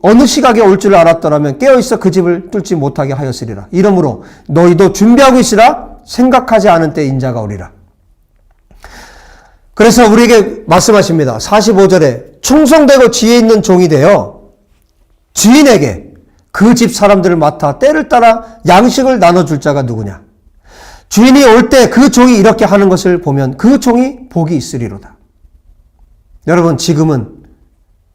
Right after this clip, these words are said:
이 마지막 때 중에 마지막을 우리가 살고 있는데 지금은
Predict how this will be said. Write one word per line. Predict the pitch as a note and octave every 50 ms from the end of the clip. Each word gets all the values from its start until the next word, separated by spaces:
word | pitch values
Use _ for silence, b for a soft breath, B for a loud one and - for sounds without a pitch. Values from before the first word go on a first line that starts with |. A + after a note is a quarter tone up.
| _ _ _ _ _ -
이 | F3+ G3 G#3 G3+
마지막 | F#3+ - - - E3 E3+ A3+ A3+ A#3+ A3 A3+ A3+
때 | - A#3+ A3 G#3+
중에 | - G#3 G#3 G3+ G3+
마지막을 | F#3 D3+ D3 D#3+ D3+ F3 F3 E3+ D#3+ D#3
우리가 | C#3 C#3 C#3+ C#3
살고 | - - D#3+ D3+ D3
있는데 | C3 B2 A2+ A2+ C#3 B2+ G2+ -
지금은 | - - E3+ E3 G3+ G3+ F3 B2+ G#2 F#2+ - -